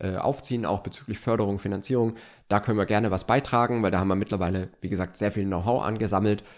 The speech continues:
und das sehe ich auch für zwanzig vierundzwanzig als einfach ein sehr großes Thema. Dann noch ein kleines Update zu den Bauzeiten. Die gehen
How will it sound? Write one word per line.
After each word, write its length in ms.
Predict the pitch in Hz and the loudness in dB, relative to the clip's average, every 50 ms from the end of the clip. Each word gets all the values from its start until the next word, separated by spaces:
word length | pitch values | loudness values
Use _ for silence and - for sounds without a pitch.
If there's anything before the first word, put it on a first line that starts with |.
| - - - - - | -20 -20 -20 -6 0
und 380 | - 95 98 95 95 95 - - - | 4 4 6 6 4 2 0 -2 -2
das 100 | 95 - | -2 0
sehe 120 | - 98 101 | 2 2 2
ich 120 | 87 - | 2 2
auch 120 | - 90 - | 0 -2 0
für 120 | - 90 | -2 -4
zwanzig 300 | - - 90 90 87 82 | -2 -2 -2 -2 -2 -2
vierundzwanzig 640 | - - 101 98 92 - 87 87 90 90 90 - | -2 0 0 0 0 -2 -2 -2 -2 -4 -6 -8
als 100 | - 90 | -8 -6
einfach 300 | - - 85 85 82 85 | -6 -4 -4 -4 -4 -4
ein 100 | 87 82 | -4 -4
sehr 160 | 80 82 85 - | -4 -4 -4 -4
großes 380 | - - 95 87 - - - | -6 -6 -8 -6 -6 -8 -10
Thema. 300 | - - - - - - _ _ _ _ _ _ _ _ _ _ _ _ _ | -10 -10 -12 -12 -14 -18 _ _ _ _ _ _ _ _ _ _ _ _ _
Dann 140 | - 139 175 | 4 6 8
noch 140 | 170 147 139 | 8 8 6
ein 80 | 143 127 | 4 0
kleines 360 | - 127 120 143 143 139 - | 0 2 4 4 4 4 2
Update 540 | - 120 - - - 107 101 101 98 101 - | 2 0 0 2 2 4 4 4 4 2 -2
zu 140 | - 113 | -4 -2
den 240 | 95 101 90 87 87 | 0 0 0 0 0
Bauzeiten. 960 | - 95 - 214 208 208 - 156 127 135 139 131 - 139 135 135 135 135 127 - - - | 0 2 2 2 2 2 2 0 0 0 0 0 0 2 4 4 4 2 0 -2 -2 0
Die 120 | 139 135 | 0 2
gehen 360 | - 131 123 120 117 113 117 | 4 4 4 4 4 2 0